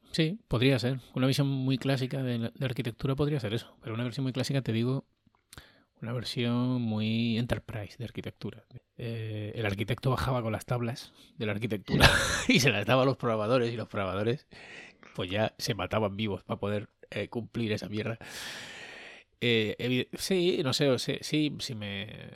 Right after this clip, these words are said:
retrotraigo a esos tiempos, pues sí, probablemente la arquitectura, eh, al final empezabas, pues, viendo los requisitos funcionales, los requisitos no funcionales, cómo, eh, cómo modelar todo eso a alto nivel, digamos,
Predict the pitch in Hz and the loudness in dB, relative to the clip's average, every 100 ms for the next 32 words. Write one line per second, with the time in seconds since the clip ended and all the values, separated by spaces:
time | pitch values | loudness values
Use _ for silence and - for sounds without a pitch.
0 | - 110 117 113 123 135 131 131 - 127 | -12 -6 -4 -2 0 2 2 0 0 0
1 | 139 131 113 - 117 98 101 107 113 117 | 0 -4 -4 -4 -6 -6 -8 -10 -10 -8
2 | 113 113 - - 123 113 110 _ _ _ | -8 -6 -8 -2 0 0 -2 _ _ _
3 | - - 117 110 107 101 120 113 107 113 | -18 -8 -6 -4 -4 -6 -4 -4 -4 -4
4 | 123 113 - - - 117 113 110 110 107 | -2 -2 -4 -8 -4 -2 0 0 0 -4
5 | 113 107 107 113 110 107 101 - 104 113 | -4 -2 0 2 0 -2 -4 -6 -6 -6
6 | 113 110 117 117 - 110 107 107 - - | -6 -6 -6 -6 -6 -4 -4 -4 -8 -20
7 | - - - - - - - 120 117 107 | -20 -20 -20 -20 -20 -20 -8 -6 -2 -2
8 | 104 107 104 - - - - - - - | -2 -4 -4 -6 -8 -10 -10 -12 -12 -6
9 | 117 113 110 107 101 98 95 104 80 80 | -4 0 0 0 -2 -2 -4 -6 -8 -8
10 | 80 - 120 - _ - - - - 113 | -8 -10 -14 -20 _ -20 -20 -20 -8 -2
11 | 107 104 107 110 107 117 110 107 107 113 | 0 0 -2 -4 -4 -6 -6 -4 -2 -2
12 | 107 123 123 143 | -2 -4 -4 -8